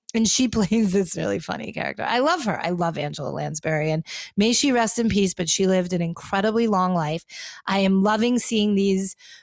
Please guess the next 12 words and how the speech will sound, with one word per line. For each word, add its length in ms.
powerful 840
people 540
who 180
have, 340
wonderful 540
people 320
who've 180
lived 400
very 380
rich, 320
full 300
lives. 500